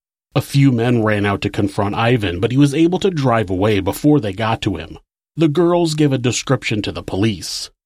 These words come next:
In August of nineteen seventy-one, Ivan, his younger brother Michael, and two other men robbed a bank in Canley Heights. They had sawed-off twenty-two caliber rifles and a sawed-off shotgun.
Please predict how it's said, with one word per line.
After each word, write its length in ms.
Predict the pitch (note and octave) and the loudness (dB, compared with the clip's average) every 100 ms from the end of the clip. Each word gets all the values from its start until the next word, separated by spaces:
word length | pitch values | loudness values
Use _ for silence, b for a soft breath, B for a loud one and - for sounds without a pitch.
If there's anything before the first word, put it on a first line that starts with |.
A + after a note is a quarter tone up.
| _ _ _ _ - | _ _ _ _ 2
In 160 | D3+ | 4
August 520 | C#3 D3+ D#3 C#3 - G2+ | 4 4 2 0 -2 -4
of 80 | |
nineteen 400 | G2+ G2 F#2 G#2 | -2 0 0 0
seventy-one, 840 | F#2+ G#2 F#2 F#2 F2 F#2 F#2 G2 G#2+ | 0 -2 -2 -4 -2 0 0 0 0
Ivan, 640 | D3+ D#3 D#3 G#2+ F2 G2 - | 2 2 2 0 -4 -8 -4
his 240 | C#3 C3+ | 0 2
younger 360 | C#3 F3 F3 E3 | 2 2 2 0
brother 380 | D#3 D3 C3+ G#2+ | 2 2 2 2
Michael, 600 | A2+ C3 D3 G2+ F2+ F#2+ | 2 4 2 0 -6 -2
and 200 | A#2+ A#2+ | -2 0
two 280 | F3+ F#3+ | 0 0
other 240 | E3 E3 D3 | 0 2 4
men 360 | C#3+ D3+ C3 | 4 4 0
robbed 300 | A2+ A2+ A2+ | 0 0 -2
a 60 | G#2+ | -4
bank 440 | F#2 B2 C3 A#2 | -2 0 2 2
in 140 | G#2+ G2+ | 0 -2
Canley 440 | - G2 F2 F2+ | -2 -6 -6 -4
Heights. 600 | G#2 B2 G#2+ - - - - _ _ - | 0 0 0 -8 -14 -14 -16 _ _ -4
They 100 | D3 | 0
had 220 | C#3 C#3+ | 2 0
sawed-off 560 | - C#3+ C3+ C3+ C3 - | 0 0 2 2 0 -2
twenty-two 480 | - D3 C#3 - C3+ | 0 2 2 0 -4
caliber 420 | C3 A2+ G2+ G2 | -2 -2 -2 -2
rifles 640 | G2 A2+ B2 F#2+ E2+ F2 | 0 0 0 -4 -6 -8
and 160 | - C3 | -2 -2
a 60 | |
sawed-off 500 | - - D#3 C#3+ G2 | -2 0 0 0 -2
shotgun. 720 | - - A2+ A#2+ F#2+ E2 E2 | -4 -2 -2 -2 -8 -10 -14